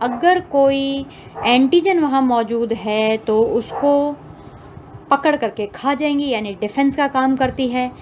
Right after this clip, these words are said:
nasal cavity में जो mucous membrane पाई जाती है और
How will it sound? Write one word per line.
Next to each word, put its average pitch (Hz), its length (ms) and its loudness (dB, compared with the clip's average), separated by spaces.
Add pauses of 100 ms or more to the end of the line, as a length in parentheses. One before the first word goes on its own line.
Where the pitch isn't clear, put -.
(260)
nasal 254 420 4
cavity 302 420 -2
में 302 120 0
जो 285 120 2
mucous 226 520 -2
membrane 302 440 2
पाई 277 260 0
जाती 277 380 -2
है 277 300 -2 (960)
और 294 360 4